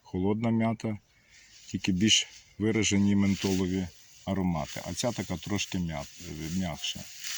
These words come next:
М'яту потрібно досить нам багато, тому що вона входить в багатьох популярних чи-, фіточаях,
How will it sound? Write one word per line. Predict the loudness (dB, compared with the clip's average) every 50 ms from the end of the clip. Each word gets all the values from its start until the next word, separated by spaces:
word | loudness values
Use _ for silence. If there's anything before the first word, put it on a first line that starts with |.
| -8 -8 -10 -12 -14 -12 -12 -12 -10 -6 -2
М'яту | 0 0 2 0 -2 -4
потрібно | -4 -4 -6 -2 0 0 2 2 2 2
досить | 2 0 0 0 -2 -2 0
нам | 2 2 2 2
багато, | 2 2 2 2 2 2 0 -4
тому | -2 -2 0 0 0
що | 0 0 0 0
вона | 0 0 -2
входить | -2 -2 -2 -2 0 0 0 0
в | -2
багатьох | -2 -2 -2 -2 -4 -2 -4 -4 -4 -6
популярних | -8 -12 -10 -6 -4 -2 -2 -2 -2 -2 -2 -2 -2 -2
чи-, | -4 -4 -4 -6
фіточаях, | -6 -6 -8 -6 -2 -2 -2 0 0 0 -2 -2 -4 -4 -8 -10 -12 -16